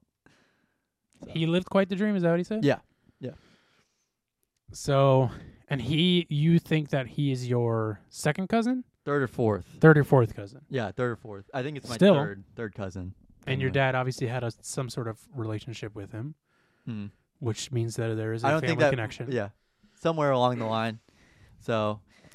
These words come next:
Speaker 2: I mean, that's pretty
Speaker 1: Yeah,
Speaker 2: cool. Like
Speaker 1: pretty
Speaker 2: we were
Speaker 1: cool
Speaker 2: talking
Speaker 1: that,
Speaker 2: about
Speaker 1: you know,
Speaker 2: earlier, that is pretty
Speaker 1: yeah,
Speaker 2: cool.
Speaker 1: it's pretty neat 'cause, like,
Speaker 2: All jokes
Speaker 1: uh,
Speaker 2: aside.
Speaker 1: 'cause, you know, it just shows that, uh, being funny just is, is our thing.
Speaker 2: Runs in the family.
Speaker 1: Runs in the family.
Speaker 2: No-,
Speaker 1: Nah!
Speaker 2: nothing funny runs in my family besides diabetes.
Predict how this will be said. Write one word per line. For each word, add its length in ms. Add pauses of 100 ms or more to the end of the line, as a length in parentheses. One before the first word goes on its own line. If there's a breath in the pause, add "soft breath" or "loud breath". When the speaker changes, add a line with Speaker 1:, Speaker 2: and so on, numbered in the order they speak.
(120)
Speaker 2:
I 60
mean, 80
that's 140
pretty 200
Speaker 1:
Yeah, 80
Speaker 2:
cool. 220
Like 80
Speaker 1:
pretty 100
Speaker 2:
we 60
were 40
Speaker 1:
cool 80
Speaker 2:
talking 160
Speaker 1:
that, 140
Speaker 2:
about 40
Speaker 1:
you 60
know, 60
Speaker 2:
earlier, 200
that 160
is 160
pretty 200
Speaker 1:
yeah, 160
Speaker 2:
cool. 80
Speaker 1:
it's 140
pretty 200
neat 200
'cause, 160
like, 200
Speaker 2:
All 100
jokes 240
Speaker 1:
uh, 20
Speaker 2:
aside. 460 (220)
Speaker 1:
'cause, 300
you 60
know, 160
it 100
just 180
shows 260
that, 260 (140)
uh, 120
being 220
funny 300
just 220
is, 260
is 160
our 120
thing. 400
Speaker 2:
Runs 180
in 60
the 100
family. 420
Speaker 1:
Runs 180
in 80
the 60
family. 520 (140)
Speaker 2:
No-, 80
Speaker 1:
Nah! 360
Speaker 2:
nothing 280
funny 260
runs 220
in 80
my 140
family 280
besides 440
diabetes. 800